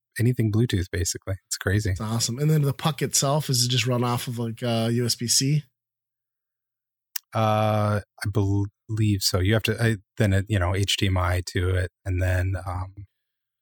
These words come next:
Speaker 1: there's another U S B port. That's where you can put the, uh,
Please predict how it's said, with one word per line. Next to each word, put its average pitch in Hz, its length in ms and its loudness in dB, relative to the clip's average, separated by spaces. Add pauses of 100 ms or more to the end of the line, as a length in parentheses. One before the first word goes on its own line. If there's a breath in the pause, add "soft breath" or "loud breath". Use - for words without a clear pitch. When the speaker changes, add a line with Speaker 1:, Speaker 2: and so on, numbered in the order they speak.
(220)
Speaker 1:
there's 101 160 0
another 101 220 4
U 92 180 2
S 90 80 0
B 92 160 -2
port. 90 340 -4
That's 90 220 -2
where 92 100 0
you 92 140 0
can 98 160 -2
put 92 180 -4 (140)
the, 90 280 -2 (1300)
uh, 90 360 0